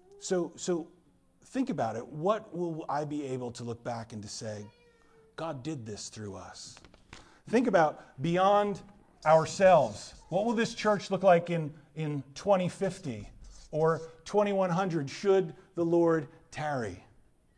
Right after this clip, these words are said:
We need to plan for the future, right? 'Cause, 'cause if we wanna wind up someplace, we wanna make sure that, that we have a path to, to get there.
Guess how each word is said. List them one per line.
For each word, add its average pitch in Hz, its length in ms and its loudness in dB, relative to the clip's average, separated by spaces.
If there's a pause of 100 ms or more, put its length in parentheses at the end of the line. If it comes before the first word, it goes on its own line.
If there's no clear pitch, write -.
(560)
We 160 120 -2
need 180 200 -2
to 156 100 -2
plan 175 460 0
for 214 120 0
the 208 80 4
future, 147 600 2 (520)
right? 165 340 2 (800)
'Cause, - 240 0 (180)
'cause 131 160 -2
if 143 60 -4
we 147 100 2
wanna 165 400 6
wind 220 300 8
up 240 120 8
someplace, 143 540 0 (160)
we 139 100 0
wanna 151 200 6
make 165 180 0
sure 170 320 2 (160)
that, 139 140 0 (160)
that 131 80 -4
we 131 100 2
have 131 120 4
a 120 40 0
path 139 420 -2 (340)
to, 113 280 -4 (120)
to 123 100 -8
get 117 320 -4
there. 92 260 -8